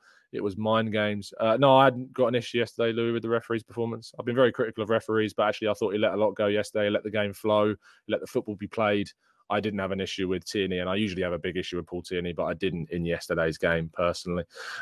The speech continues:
Uh, Peter says, "Tom, I know Fulham's mentality may have changed after we scored, but do you think it intensified due to us scoring while they had a player injured on the floor, and should we have put the ball out?" No, I don't think so. I, I, I'm never a big fan. It wasn't a head injury. If it was a head injury,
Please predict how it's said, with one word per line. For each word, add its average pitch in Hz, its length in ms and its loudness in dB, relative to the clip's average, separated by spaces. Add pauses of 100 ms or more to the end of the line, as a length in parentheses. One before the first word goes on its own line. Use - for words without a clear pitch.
Uh, 165 140 8
Peter 170 280 10
says, 156 220 10
"Tom, 156 260 10
I 151 60 10
know 151 140 10
Fulham's 147 260 6
mentality 135 400 6
may 127 120 6
have 123 100 6
changed 123 320 4
after 120 220 6
we 113 80 4
scored, 123 320 4
but - 120 -2
do 175 100 0
you 170 120 4
think 151 220 0
it 123 80 0
intensified 120 580 2
due 117 140 2
to 110 180 2
us 110 140 4
scoring 110 400 4 (340)
while 104 180 6
they 101 120 6
had 104 180 2
a 92 60 0
player 101 360 4
injured 98 200 -2
on 95 80 0
the 92 80 -4
floor, 120 360 6 (260)
and 104 120 0
should 113 220 2
we 107 80 4
have 107 120 4
put - 140 -2
the 104 60 -4
ball 95 240 2
out?" 92 180 0 (100)
No, 196 360 10 (200)
I 147 80 6
don't 151 160 6
think 151 220 4
so. 147 260 4 (100)
I, 127 240 4
I, - 20 4 (200)
I'm 135 160 4
never 131 300 8
a 127 40 8
big 127 180 2
fan. 127 180 4
It 123 60 0
wasn't 143 220 6
a 127 40 2
head 131 140 4
injury. 123 280 4
If 120 80 -2
it - 80 -4
was 113 100 -2
a 107 40 -2
head 156 180 4
injury, 143 460 6